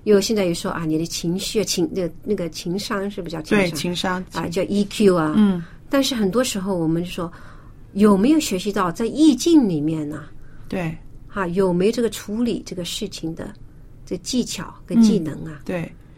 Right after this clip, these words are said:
Speaker 1: 有没有这个叫A Q啊？
Speaker 2: 对，
Speaker 1: 或者是
Speaker 2: 面对逆境的这个智商。
Speaker 1: 对。
Speaker 2: 对吧？能力。
Speaker 1: 能力跟智商。
Speaker 2: 嗯，对。
Speaker 1: 那很多时候呢，我，我发觉就年轻一辈的，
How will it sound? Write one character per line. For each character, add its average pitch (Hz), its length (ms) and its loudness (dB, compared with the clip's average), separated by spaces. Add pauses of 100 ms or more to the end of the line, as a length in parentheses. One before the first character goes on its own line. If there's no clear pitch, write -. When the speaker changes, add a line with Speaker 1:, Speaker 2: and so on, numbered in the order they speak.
Speaker 1:
有 190 120 0
没 180 100 2
有 190 60 0
这 214 100 2
个 175 80 0
叫 165 200 -6 (180)
A 220 160 8
Q 190 300 2
啊？ 151 120 0
Speaker 2:
对， 208 140 4
Speaker 1:
或 185 60 0
者 - 80 -4
是 160 120 -2
Speaker 2:
面 240 240 8
对 233 180 4
逆 240 280 8
境 202 260 0
的 151 200 -2
这 160 240 0
个 151 300 -2
智 190 200 2
商。 165 280 0 (300)
Speaker 1:
对。 185 360 0
Speaker 2:
对 190 100 -4
吧？ 165 180 -4
能 180 260 2
力。 254 220 6 (120)
Speaker 1:
能 196 280 2
力 247 160 2
跟 185 120 0
智 185 180 -2
商。 165 200 -4
Speaker 2:
嗯， 160 80 -10 (180)
对。 180 160 -6
Speaker 1:
那 285 160 6
很 226 180 2
多 247 120 4
时 294 180 0
候 208 120 -4
呢， 180 200 0
我， 170 140 -4 (160)
我 170 80 -8
发 202 180 -6
觉 190 180 -4
就 185 80 -6
年 175 260 0
轻 233 260 -4
一 220 60 -4
辈 233 260 -2
的， - 100 -10